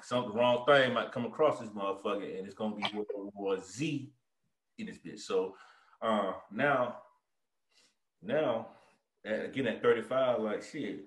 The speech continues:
I mean, I ain't flipping shit over. And if I do, it's not on purpose. At this point in my life, it's not in pur-, it's not on purpose.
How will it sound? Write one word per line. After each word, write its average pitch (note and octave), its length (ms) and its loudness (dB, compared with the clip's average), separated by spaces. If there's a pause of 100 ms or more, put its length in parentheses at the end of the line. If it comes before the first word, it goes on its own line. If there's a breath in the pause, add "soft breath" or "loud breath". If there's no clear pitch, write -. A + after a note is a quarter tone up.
(120)
I A#2 80 -8
mean, A#2 100 -2
I B2+ 120 -2
ain't A2 180 -6
flipping A2+ 260 -10
shit D3 200 -6
over. A2+ 220 2
And A#2+ 80 0
if - 120 -2
I A2+ 160 4
do, C#3+ 200 6
it's G#2+ 160 -2
not G#2 180 2
on A2 160 -2
purpose. - 340 -4 (220 soft breath)
At F2+ 80 -6
this C3+ 140 2
point G#2 300 -4
in G#2 100 -8
my F2+ 100 -6
life, F#2 240 -2 (340 loud breath)
it's B2 140 -4
not A#2 160 4
in G#2 100 0
pur-, A2+ 160 -2
it's G#2+ 140 -4
not B2 120 4
on - 140 -2
purpose. - 380 -2